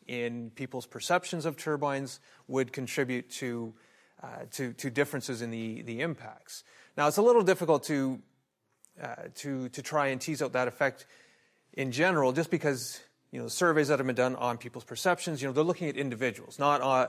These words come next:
at, um, everybody within a, a certain area. But just how things went here in Ontario when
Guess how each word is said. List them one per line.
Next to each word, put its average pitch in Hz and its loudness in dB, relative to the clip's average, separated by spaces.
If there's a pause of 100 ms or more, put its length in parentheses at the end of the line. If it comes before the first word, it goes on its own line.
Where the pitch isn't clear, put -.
at, 127 0 (460)
um, - -10 (420)
everybody 135 2
within 131 2
a, 117 0
a 117 -6
certain - -6
area. 127 -2 (420)
But 127 -2
just 190 4
how 170 4
things 143 -4
went 190 2
here 160 2
in 135 2
Ontario 123 0
when 127 0